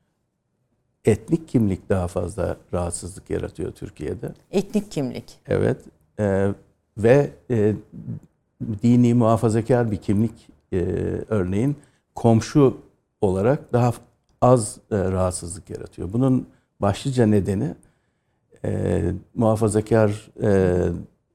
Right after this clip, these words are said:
Speaker 1: e, kimlikteki, e, ailelerin aslında Türk toplumunda her yerde, her, e, zaman, e,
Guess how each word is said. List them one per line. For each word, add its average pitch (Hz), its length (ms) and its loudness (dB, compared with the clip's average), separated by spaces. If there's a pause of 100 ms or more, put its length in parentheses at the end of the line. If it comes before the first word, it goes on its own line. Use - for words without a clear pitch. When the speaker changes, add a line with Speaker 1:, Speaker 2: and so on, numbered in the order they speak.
(340)
Speaker 1:
e, 85 280 -4 (440)
kimlikteki, 92 840 -4 (340)
e, 87 360 -2 (240)
ailelerin 92 680 -4
aslında 101 480 0
Türk 113 220 -4 (320)
toplumunda 101 600 -2
her 123 220 4
yerde, 98 500 -2
her, 120 400 2 (520)
e, 87 180 0
zaman, 101 480 -2 (180)
e, 95 400 0